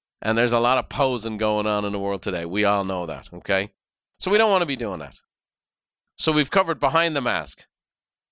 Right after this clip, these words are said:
and what happens when we're not true to ourselves, how we deny our God-given gifts and abilities, and how we develop this imposter syndrome. We talked about removing the mask,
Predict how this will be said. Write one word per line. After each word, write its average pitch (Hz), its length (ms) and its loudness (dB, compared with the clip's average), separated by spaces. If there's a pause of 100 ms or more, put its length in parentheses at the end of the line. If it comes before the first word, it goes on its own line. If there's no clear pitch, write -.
(100)
and 120 180 0
what 143 140 4
happens 139 440 -4
when 123 140 -2
we're 117 80 2
not 120 200 0
true 123 180 -4
to 113 100 0
ourselves, 95 540 -2
how 117 140 2
we 113 180 -4
deny 113 360 2
our 107 120 0
God-given 110 600 -2
gifts 110 400 -2 (440)
and 104 100 -4
abilities, 117 520 0
and 104 160 -6
how 110 140 2
we 110 140 -4
develop 104 440 0
this 107 180 -4
imposter 98 560 -4
syndrome. 82 500 -8 (460)
We 123 60 -4
talked 156 220 0
about 135 220 0
removing 147 480 2
the 123 60 2
mask, 82 480 -6